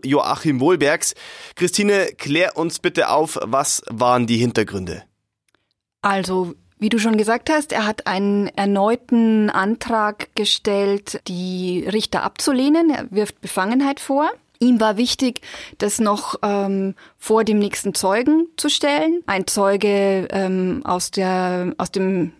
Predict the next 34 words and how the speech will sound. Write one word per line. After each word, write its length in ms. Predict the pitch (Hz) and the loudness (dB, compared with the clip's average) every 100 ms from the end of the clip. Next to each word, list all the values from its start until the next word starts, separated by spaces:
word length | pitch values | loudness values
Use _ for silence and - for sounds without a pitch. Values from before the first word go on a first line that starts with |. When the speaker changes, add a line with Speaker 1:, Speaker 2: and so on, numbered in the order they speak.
| - - | -18 -4
Speaker 2:
S-P-D-Bundesvorstand, 2000 | - - - 208 190 185 180 214 262 269 - 247 254 - - 262 247 247 - - | -2 -2 -2 -2 0 0 0 4 4 2 0 0 2 0 0 2 4 2 0 -8
also 180 | 170 175 | -6 -4
der 80 | 170 | -2
Büroleiter 680 | 196 190 208 202 180 175 175 | 0 2 4 4 2 0 -4
des 120 | 170 | -2
Schatzmeisters 680 | 214 214 262 240 254 262 - | -2 0 0 0 0 -4 -2
dort. 380 | 254 269 311 - _ _ _ - - _ _ _ _ _ _ _ _ _ _ _ | -2 -2 -4 -12 _ _ _ -20 -20 _ _ _ _ _ _ _ _ _ _ _
Das 140 | 208 240 | -6 -4
hat 160 | 233 | -2
damit 220 | 240 233 | 0 0
zu 100 | - | -2
tun, 520 | 220 - 277 294 294 285 | -6 0 4 6 4 2
zu 240 | - 214 | 0 2
welchem 880 | 208 208 220 - 233 208 208 208 196 | 2 2 -2 -2 0 2 2 2 0
Thema 480 | - 220 233 226 202 | -2 0 2 2 2
dieser 240 | 190 202 | 0 -2
Zeuge 320 | - 202 202 | 0 0 0
befragt 500 | 190 - 190 247 - | -2 -2 -2 -4 -4
werden 280 | 277 277 262 | -2 0 0
sollte. 340 | - 254 254 247 | 0 0 0 0
Und 80 | |
da 80 | 214 | 0
geht's 260 | 202 208 - | -2 -4 -2
um 180 | 214 202 | 0 0
die 640 | 202 202 196 190 185 180 - | 0 0 2 2 0 -2 -2
mögliche 600 | 196 208 220 - 208 208 | 0 2 0 -2 -2 2
Untreue, 800 | 240 294 - 240 233 262 269 247 | 2 2 0 0 2 2 0 0
die 160 | 240 | 2
ins 140 | 247 - | 2 0
Spiel 220 | - 247 | 0 0
gebracht 540 | 240 233 190 214 - | 0 -2 -2 -4 -8
wurde, 400 | 208 220 220 220 | -2 2 2 0
die 160 | 214 202 | -2 0
man 320 | 202 196 196 | 0 0 -2